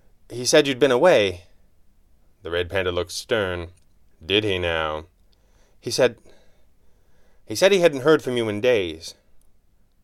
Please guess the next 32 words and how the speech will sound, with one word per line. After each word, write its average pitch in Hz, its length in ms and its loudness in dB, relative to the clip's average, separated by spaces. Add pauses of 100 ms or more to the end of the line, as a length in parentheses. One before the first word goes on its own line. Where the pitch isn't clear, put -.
(120)
"That 90 240 -2
is 131 160 -4
true," 90 560 -8
the 101 100 -10
masked 85 360 -8
man 85 180 -6
intoned. 85 580 -12 (720)
"I 95 140 -2
was 98 180 -2
worried 113 360 4
you, 98 160 -8 (1500)
I 117 120 0
thought 175 200 6
you 170 120 2
might 160 120 6
have 139 80 2
been 143 80 2
near 156 160 4
that 139 200 4
warehouse 123 440 6
when 123 100 -2
it 113 120 -6
blew 147 260 2
up." 160 240 2 (1120)
Parker 143 280 4
was 90 160 -6
sure 131 240 4
he 92 100 -4
was 95 140 -4
overstepping 95 400 -2
his 87 100 -8
bounds. 90 560 -6